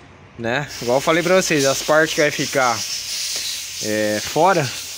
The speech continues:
né, invisível, a gente vai tentar, tentar por de inox, tá bom, galera? É isso aí, bora que bora. Mais um dia, graças a Deus.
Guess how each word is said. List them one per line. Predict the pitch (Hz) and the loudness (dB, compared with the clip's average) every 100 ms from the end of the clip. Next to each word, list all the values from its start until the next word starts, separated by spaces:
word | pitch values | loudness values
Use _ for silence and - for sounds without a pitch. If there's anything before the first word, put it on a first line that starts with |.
| - | -10
né, | 117 135 | -4 -4
invisível, | 135 117 123 123 208 165 123 - - - | -4 -6 -8 -2 -2 0 -4 -8 -18 -18
a | |
gente | 117 131 | -12 -4
vai | 127 | -2
tentar, | 131 135 131 123 123 - - - _ - | -2 -6 0 0 0 -6 -18 -20 _ -8
tentar | 139 165 131 143 135 - - - | -6 -2 0 0 -2 -12 -12 -4
por | 127 131 123 - - - - - | 0 0 -2 -6 -4 -4 -4 -4
de | 113 | -4
inox, | 139 127 113 - - - - | 0 0 0 -4 -10 -10 -10
tá | - | -6
bom, | 98 117 | -2 0
galera? | 135 110 92 | 0 0 -2
É | 90 - - - - - - - - - - - - 107 | -6 -6 -4 -4 -4 -4 -6 -6 -6 -6 -6 -6 -8 -6
isso | 107 - | -4 0
aí, | 143 104 - _ | 0 -2 -8 _
bora | 110 110 113 | -12 -8 -6
que | 117 | -8
bora. | 107 123 131 101 - _ | -2 0 0 -2 -14 _
Mais | 117 117 127 | -8 -6 -6
um | 127 | -8
dia, | 117 120 | -6 -4
graças | 117 117 - | -2 -4 -4
a | 123 | -4
Deus. | 110 101 - - - - - - - - - - - | -4 -8 -8 -8 -8 -10 -8 -6 -6 -8 -10 -8 -6